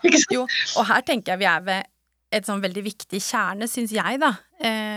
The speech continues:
Speaker 1: Mm.
Speaker 2: at man som foreldre også må tåle å stå i det når det blir vanskelig, og det gjør jo alle foreldre, men det også når andre er tilskuere da, hvis man skal si det sånn. Sånn som i
Speaker 1: Ja.
Speaker 2: barnehagen, eller, eh, andre foreldre, at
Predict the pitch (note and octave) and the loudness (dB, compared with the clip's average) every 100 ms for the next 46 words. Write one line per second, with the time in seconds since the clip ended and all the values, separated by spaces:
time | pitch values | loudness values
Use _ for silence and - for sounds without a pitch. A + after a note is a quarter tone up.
0 | G#3+ G#3 F3 F3+ G#3+ - A3+ A#3 A#3 C#4 | -2 2 2 2 -2 -2 -2 -2 -2 -2
1 | G3+ F3 A3 G3 G#3 A#3 - A3 E3 G3+ | -4 -4 -4 -4 -4 -6 -4 -4 -2 -4
2 | - F#3 E3 G3 G#3 G#3 G3+ G3+ G3 G3+ | -4 -4 -4 -4 -4 -4 -4 -6 -6 -4
3 | G#3 F3 G#3+ G#3 A3+ - G3 F3+ E3+ G3+ | -4 -4 -6 -6 -6 -8 -8 -4 -4 -2
4 | A#3+ G3+ F3+ B3 G#3 F#3 C4+ C4+ A3+ A3+ | -4 -4 -6 -6 -6 -4 -2 -2 0 -4
5 | A#3 - _ G3 - - A#3 C4 A3+ F3+ | -4 -14 _ -8 -6 -6 -4 -4 -4 -6
6 | D#3+ F#3+ A3 A3 F3 - - F#3+ C4+ B3+ | -4 -4 -2 -6 -6 -8 -6 -2 0 0
7 | F#3+ G3 G3+ - A3+ G3+ F#3+ B3+ D#4+ A3+ | 0 -6 -4 -2 -2 -4 -2 0 0 0
8 | - D4 C#4+ D4 C#4+ C4+ A#3 G#3+ G#3 G#3 | -2 -2 -2 -2 0 2 4 2 0 -2
9 | A#3+ A#3 G#3+ A3+ A#3+ - - _ - G#3 | -4 -2 0 -2 -2 -8 -20 _ -4 -2
10 | G3+ - D4 B3+ A3+ A#3 - A3+ G#3 G3 | -2 -2 0 0 -2 -6 -4 -4 -4 -4
11 | A3+ A#3 A#3 | -4 -2 -6